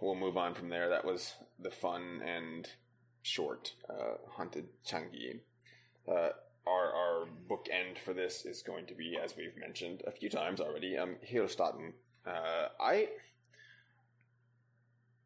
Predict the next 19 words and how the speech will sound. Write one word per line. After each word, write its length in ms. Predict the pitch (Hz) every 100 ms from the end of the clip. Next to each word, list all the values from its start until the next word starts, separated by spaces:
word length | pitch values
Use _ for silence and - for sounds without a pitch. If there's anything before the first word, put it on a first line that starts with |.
| _ _ _
I 100 | 107 110 -
don't, 180 | 143 139
like, 160 | 110 110
I 80 |
see, 420 | 117 - 196 214 139
okay, 260 | 92 87
so 160 | 82 98
I 60 | 98
see 240 | - 185
why 960 | 131 85 87 80 82 87 87 90 95 98 - _ _ -
this 300 | 95 90 -
may 300 | 95 90 90
be 280 | 82 90 87
viewed 320 | 90 90 90
as 300 | 85 85 -
more 240 | 90 82
unfavorable. 720 | 87 - - 90 90 90 92 - _ -
Personally, 580 | - 131 170 - 220
I 100 | 98